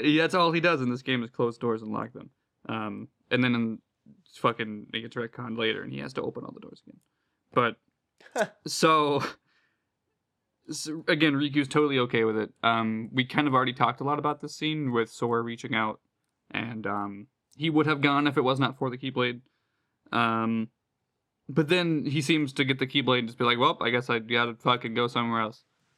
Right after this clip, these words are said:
Speaker 1: And, uh, it, does, does Riku say anything about Kairi? Like, why are they going to the secret place?
Speaker 2: Uh, well, Riku sort of dissolves into the darkness. Um,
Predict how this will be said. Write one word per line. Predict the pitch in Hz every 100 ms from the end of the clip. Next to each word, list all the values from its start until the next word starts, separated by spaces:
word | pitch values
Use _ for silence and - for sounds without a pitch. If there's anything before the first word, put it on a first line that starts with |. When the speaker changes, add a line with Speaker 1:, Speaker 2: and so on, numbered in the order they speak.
| _ -
Speaker 1:
And, | 120 110 110
uh, | 104 104 104 _ _ _ _ _ _ _ _ _ _ _ _ -
it, | 151 143 147
does, | 151 151 -
does | - 156
Riku | 147 180 -
say | 135 - 139
anything | 190 202 208
about | 202 208 214 -
Kairi? | 196 214 226 196
Like, | 135 139
why | 147
are | 160
they | 151
going | 160 160
to | 156
the |
secret | 156 170 170
place? | - 170 160 - - _ _ _ _ _ _ _ _ _ _ _ _ _ _ _ _ _ -
Speaker 2:
Uh, | 180 165 147
well, | 156 156 147 131 120 _ _ _ _
Riku | 127 151 156 147 113 -
sort | 135 123
of | 113
dissolves | 117 117 117 117 110
into | 113 110
the | 107
darkness. | 104 107 110 107 104 113 - - _ -
Um, | 107 101 95 101